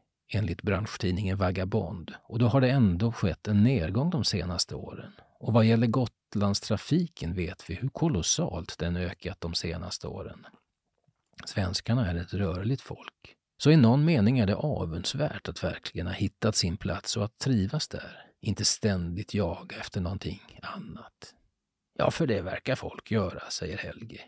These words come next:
"Hela tiden något nytt. Nej, jag har det bra här på Hemsö. Här finns allt, mataffär, det mesta man behöver, maskindelar. Ute i socknarna kanske allt inte finns, men här på Hemsö är det bra.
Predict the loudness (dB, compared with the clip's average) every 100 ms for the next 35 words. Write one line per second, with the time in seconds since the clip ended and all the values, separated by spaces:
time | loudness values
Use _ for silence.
0 | _ _ _ 0 0 2 -2 -2 -4 -2
1 | -2 -4 -6 -10 -10 -6 -4 -4 -6 -10
2 | -14 -12 -2 2 2 2 -2 -4 -4 -4
3 | -6 -6 -4 -2 -4 -4 -6 -2 0 2
4 | 0 0 0 -2 -6 _ -6 -2 -2 -4
5 | -6 -6 -4 -6 -8 -6 -4 -4 -4 0
6 | 2 4 4 2 0 -4 -6 -2 -2 2
7 | 2 2 2 0 -2 -4 -6 -10 _ _
8 | _ -6 -2 0 0 -2 -6 -8 -6 -4
9 | -2 -2 0 -4 -6 -16 -8 -4 -2 0
10 | 0 -2 0 0 0 0 0 2 2 2
11 | 4 4 2 0 0 0 0 -2 -4 -10